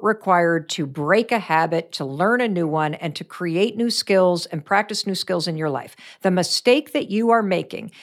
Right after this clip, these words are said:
is thinking that that energy, that desire, and that output is somehow going to magically appear. And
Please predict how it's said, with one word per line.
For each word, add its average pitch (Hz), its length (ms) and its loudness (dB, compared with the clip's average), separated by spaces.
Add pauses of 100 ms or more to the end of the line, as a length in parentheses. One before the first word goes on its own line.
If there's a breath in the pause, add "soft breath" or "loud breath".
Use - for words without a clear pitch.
is 180 220 -2
thinking 220 340 -2
that 165 160 0
that 220 240 4
energy, 208 640 0 (180 loud breath)
that 196 340 4
desire, 180 600 0 (200 soft breath)
and 175 220 0
that 190 340 4
output 208 640 2
is 175 180 0
somehow 220 380 2
going 196 300 -2
to 202 180 -2
magically 190 800 2
appear. 139 560 -4 (300 soft breath)
And 175 160 0